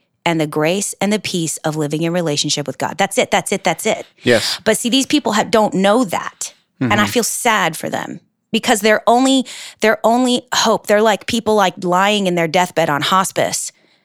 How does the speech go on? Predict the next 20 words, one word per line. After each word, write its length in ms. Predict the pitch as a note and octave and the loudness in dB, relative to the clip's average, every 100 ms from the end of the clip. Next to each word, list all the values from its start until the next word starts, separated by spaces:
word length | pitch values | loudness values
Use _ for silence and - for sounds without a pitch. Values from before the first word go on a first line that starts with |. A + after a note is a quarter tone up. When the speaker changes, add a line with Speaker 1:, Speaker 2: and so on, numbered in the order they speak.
| _ _ _ _ _ _ - | _ _ _ _ _ _ -2
Speaker 1:
just 240 | G3+ - | -2 -2
praying 340 | A3 G3 F3 | 0 0 0
for 160 | D#3 E3 | 0 0
the 160 | D3+ - | 0 0
end 440 | G3+ D3+ G2 E2 - - | 0 0 -2 -6 -12 -4
Speaker 2:
Yeah. 100 | A#2+ | 2
Speaker 1:
because 200 | A2+ F#3 | 2 2
they 120 | F#3+ | 0
don't 200 | E3 F#3 | 0 0
know 100 | E3+ | 0
how 80 | E3 | -2
to 80 | D3+ | -2
live. 600 | C#3 F#3+ - - - - _ - - _ | 0 0 -2 -4 -10 -14 _ -20 -20 _
And 140 | G3 F#3+ | 0 2
they've 140 | E3+ | 0
completely 540 | - E3 - B3 - F#3+ | -2 -6 -2 -2 0 0
missed 260 | E3+ - | -2 -4
the 80 | D3+ | -8
point. 440 | - G#3+ - - - | -6 -6 -6 -8 -4
Speaker 2:
Mm-hmm. 260 | B2 G#2+ | -2 -2